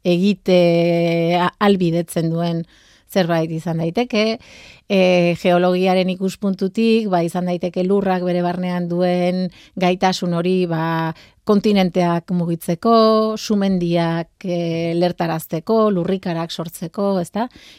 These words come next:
Ikuspuntu desberdin asko daude. Eta agian horregatik da baita ere, e, hain, hain zaila, ez? Energia, e,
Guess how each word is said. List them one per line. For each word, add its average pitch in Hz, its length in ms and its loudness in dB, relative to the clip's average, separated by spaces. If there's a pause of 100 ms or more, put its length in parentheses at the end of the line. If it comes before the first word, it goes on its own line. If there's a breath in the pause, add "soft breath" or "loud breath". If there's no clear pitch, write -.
Ikuspuntu 185 1300 -2 (280 soft breath)
desberdin 180 720 0
asko 175 380 -4
daude. 180 440 0 (760 loud breath)
Eta 202 360 2
agian 269 340 2
horregatik 269 560 -2
da 170 140 0
baita 165 360 -2
ere, 175 160 -2 (140)
e, 170 180 -6 (200)
hain, 175 520 -4
hain 170 460 -4
zaila, 165 400 -4
ez? 214 120 -6
Energia, 226 680 2
e, 226 320 -2